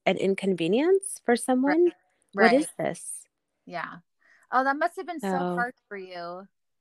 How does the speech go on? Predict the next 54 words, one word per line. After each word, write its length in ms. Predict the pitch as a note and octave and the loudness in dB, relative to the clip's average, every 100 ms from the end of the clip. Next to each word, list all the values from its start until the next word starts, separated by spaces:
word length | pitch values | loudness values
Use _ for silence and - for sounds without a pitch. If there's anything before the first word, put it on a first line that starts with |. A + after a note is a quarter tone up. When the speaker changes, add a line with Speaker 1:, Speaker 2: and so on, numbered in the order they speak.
| _ - - | _ -16 2
Speaker 1:
Yeah, 220 | D#4+ E4 | 6 8
it 80 | D4+ | 6
wasn't 340 | D4 - F4 - | 4 6 4 6
fun. 460 | G3 F3 F3 G#3+ _ _ _ | 4 6 4 -2 _ _ _
You 160 | G#3+ G#3+ | 0 2
Speaker 2:
Yeah. 0 | |
Speaker 1:
know, 260 | G#3+ G3+ - | 4 2 2
I 80 | A3 | 2
don't 160 | B3+ | 2
even 120 | B3 | 4
remember 240 | A3 F#3 F#3 | 2 2 0
what 160 | E3 | -2
I 80 | E3 | -2
told 220 | E3 F3 | -4 -6
my 120 | E3+ E3+ | -6 -6
friends, 600 | F3 E3+ E3+ - - - _ _ - | -6 -6 -6 -8 -16 -18 _ _ -4
<laughs> 0 | |
to 560 | - - - - D4 _ _ - | -4 2 2 4 2 _ _ 0
Speaker 2:
Well, 180 | E4 | 6
Speaker 1:
be 140 | D#4+ D#4 | 6 6
Speaker 2:
yeah, 140 | F#4 F#4+ | 2 4
I 120 | F#4 C4 | 4 4
Speaker 1:
honest. 20 | |
Speaker 2:
mean, 120 | E4 | -2
that's 220 | F#4 F4+ | -6 -6
so 160 | - F#4 | -8 -8
true, 240 | - G#4+ A4 | -8 -10 -10
'cause 160 | D4 - | -14 -8
all 180 | C4+ | -6
of 60 | C#4 | -6
a 60 | D#4+ | -10
sudden 380 | - E4+ B3+ A3+ | -8 -8 -8 -12
you're 120 | A3+ | -8
not 240 | A#3 A#3+ | -4 -4
on 140 | A3+ A3 | -6 -10
the 60 | |
track 340 | G#3+ C4+ D#4 _ | -8 -6 -6 _
team. 400 | - C3 A2+ D#3 | -20 -20 -20 -18
And 140 | G#3 | -14
so 180 | - G3 | -6 -6
your 200 | F#3 G3 | -6 -8
friends 280 | - A3+ G#3 | -4 -4 -4
are 40 | |
like, 160 | F3+ _ F#3+ | -8 _ -4
"What?" 300 | F3+ A#3+ G4+ - _ _ _ | -2 0 -2 -6 _ _ _
What's, 280 | A3+ G#3 G3+ | -6 -4 -2
Speaker 1:
Right. 40 | F#3 | -2
Speaker 2:
yeah, 240 | F3 F#3+ | 0 -2
that 140 | C4 E4+ | -2 -6
must 160 | G#3+ - | -8 -12
have 80 | |
been 140 | B3 A3+ | -12 -12
so 340 | - A#3 B3 | -6 -4 -4
hard. 460 | A#3+ F3 G#3 G#3 | -4 -4 -4 -10